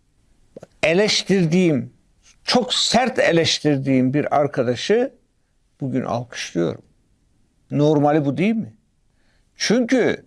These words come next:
Mustafa Sandal'ın bu ifadesi beni benden alıyor. Bakın çok kıymetli bir cümle kullanıyor.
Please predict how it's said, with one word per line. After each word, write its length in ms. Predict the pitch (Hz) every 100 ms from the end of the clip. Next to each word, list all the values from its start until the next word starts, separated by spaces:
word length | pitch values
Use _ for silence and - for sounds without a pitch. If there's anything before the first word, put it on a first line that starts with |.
| 196
Mustafa 580 | 151 156 - 214 233
Sandal'ın 760 | 208 - 214 226 208 175 156 135
bu 120 | 220
ifadesi 960 | 240 - 208 214 208 185 - 139 98 - _ _ _ _ _ _ -
beni 240 | 151 185
benden 360 | 135 135 143 190
alıyor. 440 | 175 127 - - _ _ _ _ _ _ _ _
Bakın 380 | 160 170 165 123 _ _ _ _ _
çok 420 | - 214 262 -
kıymetli 680 | - 190 165 151 127 - 117
bir 180 | 113 101
cümle 320 | 110 107 110
kullanıyor. 640 | 101 - 80 80 - _